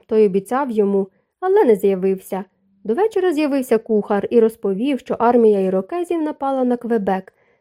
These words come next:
Всі відчайдушно билися, а пані де Пейрак врятувала місто.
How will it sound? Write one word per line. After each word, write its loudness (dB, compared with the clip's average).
Всі 4
відчайдушно 2
билися, 0
а -8
пані 0
де -2
Пейрак -2
врятувала -2
місто. -2